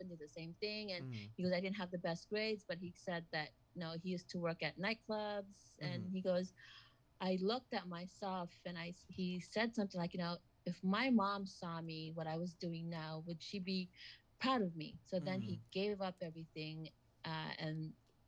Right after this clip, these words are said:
Speaker 1: he stopped being a bartender, and then he put himself through school, and, you know, he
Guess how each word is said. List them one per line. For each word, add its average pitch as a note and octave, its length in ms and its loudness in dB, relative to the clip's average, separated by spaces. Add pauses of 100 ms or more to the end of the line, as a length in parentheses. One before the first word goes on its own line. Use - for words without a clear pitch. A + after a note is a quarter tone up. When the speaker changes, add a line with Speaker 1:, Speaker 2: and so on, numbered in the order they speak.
(140)
Speaker 1:
he F3 220 2
stopped F#3+ 400 2
being F#3 180 6
a E3 40 2
bartender, D#3+ 840 -2
and D#3+ 160 -4
then E3 140 0
he F3+ 140 -2
put F3+ 200 0
himself F#3 380 0 (140)
through G3 120 0
school, G3+ 580 2 (540)
and, F#3+ 440 0
you F#3+ 100 2
know, G#3 300 2
he G3+ 300 -4